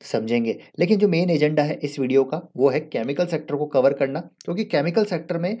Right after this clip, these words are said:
काफ़ी सारी चीज़ें अभी अच्छी नज़र आ रही हैं, वो हम यहाँ पर थॉट प्रोसेस समझने वाले हैं। साथ ही साथ एट स्टॉक्स आपके साथ मैं कवर करूँगा, दो स्टॉक्स और हैं, वो भी हम बात करेंगे, लेकिन मेन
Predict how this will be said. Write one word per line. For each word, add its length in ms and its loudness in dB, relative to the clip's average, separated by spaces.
काफ़ी 260 0
सारी 220 0
चीज़ें 360 -2
अभी 280 -6
अच्छी 340 0
नज़र 380 0
आ 140 4
रही 200 0
हैं, 320 -4
वो 100 2
हम 180 0
यहाँ 120 -4
पर 200 -6
थॉट 160 -4
प्रोसेस 300 -4
समझने 320 -2
वाले 200 0
हैं। 100 -6
साथ 300 -4
ही 40 -6
साथ 200 0
एट 320 6
स्टॉक्स 440 0
आपके 220 -2
साथ 260 -4
मैं 80 -6
कवर 240 2
करूँगा, 400 -2
दो 220 6
स्टॉक्स 320 0
और 180 4
हैं, 160 -4
वो 140 2
भी 100 2
हम 140 -2
बात 240 0
करेंगे, 260 -2
लेकिन 240 -4
मेन 320 0